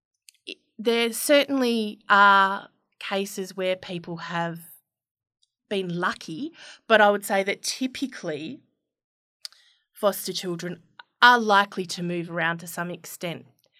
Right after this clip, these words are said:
Interestingly, that's actually something that I would say we're not doing as well on as we were in the past, because in, as part of our research, we did a study of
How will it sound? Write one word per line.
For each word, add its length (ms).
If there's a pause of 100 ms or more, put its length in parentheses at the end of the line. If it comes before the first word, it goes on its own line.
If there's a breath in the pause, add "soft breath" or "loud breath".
(640 soft breath)
Interestingly, 960 (380)
that's 260
actually 460
something 540
that 180
I 100
would 240
say 280
we're 260
not 400
doing 540 (580)
as 160
well 400
on 340 (100)
as 200
we 100
were 460
in 120
the 80
past, 540
because 320
in, 300
as 140
part 260
of 80
our 160
research, 680 (1120 loud breath)
we 160
did 200
a 60
study 540 (120)
of 600